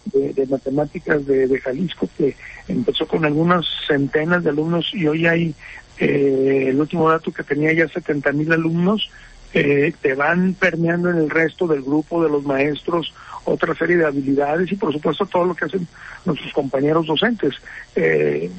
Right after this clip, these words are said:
programaciones a conciencia, el, el constante, eh, eh, retroalimentación a través de una evaluación formativa, etcétera, empieza a dar frutos. En síntesis, yo te diría que mientras el resto del país, según los últimos resultados de pisa,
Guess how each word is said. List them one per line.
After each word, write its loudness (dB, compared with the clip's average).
programaciones 0
a 0
conciencia, 0
el, 0
el 0
constante, 2
eh, 0
eh, 4
retroalimentación 0
a -2
través 2
de -6
una 0
evaluación 0
formativa, 0
etcétera, 0
empieza -2
a 2
dar 2
frutos. -4
En 2
síntesis, 0
yo 2
te 2
diría 2
que -2
mientras -2
el -2
resto 0
del -2
país, 0
según 0
los 0
últimos -2
resultados 0
de 0
pisa, -4